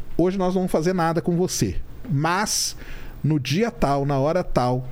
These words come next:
você vai tá passando por tal lugar e você vai encontrar a gente de novo." Isso era anos depois, tá? O cara meio que esqueceu essa história, ficou lá guardada, tipo, no, no subconsciente dele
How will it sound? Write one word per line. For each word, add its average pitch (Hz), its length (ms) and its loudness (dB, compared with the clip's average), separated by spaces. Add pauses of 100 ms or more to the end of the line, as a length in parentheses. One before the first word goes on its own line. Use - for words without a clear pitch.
você - 140 2
vai 156 120 2
tá 190 140 0
passando 156 540 0
por 135 180 -2
tal 190 220 2
lugar 143 480 0 (220)
e 139 40 2
você 151 200 2
vai 156 100 2
encontrar 151 360 2
a - 20 2
gente 143 200 0
de 185 60 0
novo." 104 320 -2 (220)
Isso 196 180 2
era 190 100 8
anos 202 380 2
depois, - 680 0 (440)
tá? 123 240 2 (880)
O 214 120 4
cara 156 480 2
meio 190 220 2
que - 100 -6
esqueceu 196 500 2
essa 208 140 0
história, 160 460 2 (120)
ficou 202 300 2
lá 220 160 2
guardada, 202 540 2
tipo, - 240 0
no, 165 160 0
no 139 320 0
subconsciente 156 960 0
dele 143 360 2